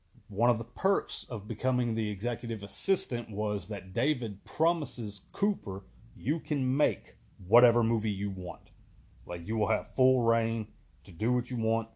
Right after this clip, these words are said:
It's all yours." So Cooper said, "Okay, let's do it." He accepts the job. The very first film that he starts working on is The Most Dangerous Game. The Most Dangerous Game was going to be set in a jungle,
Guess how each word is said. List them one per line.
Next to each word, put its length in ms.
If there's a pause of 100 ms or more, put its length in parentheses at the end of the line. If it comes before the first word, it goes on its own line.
(280)
It's 180
all 260
yours." 400 (420)
So 440 (880)
Cooper 300
said, 240
"Okay, 420 (540)
let's 240
do 180
it." 80 (640)
He 140
accepts 380
the 100
job. 480 (400)
The 80
very 300
first 340
film 220
that 120
he 40
starts 320
working 380
on 400
is 480 (200)
The 80
Most 300
Dangerous 460
Game. 340 (880)
The 80
Most 200
Dangerous 360
Game 280
was 100
going 160
to 60
be 100
set 400
in 140
a 60
jungle, 520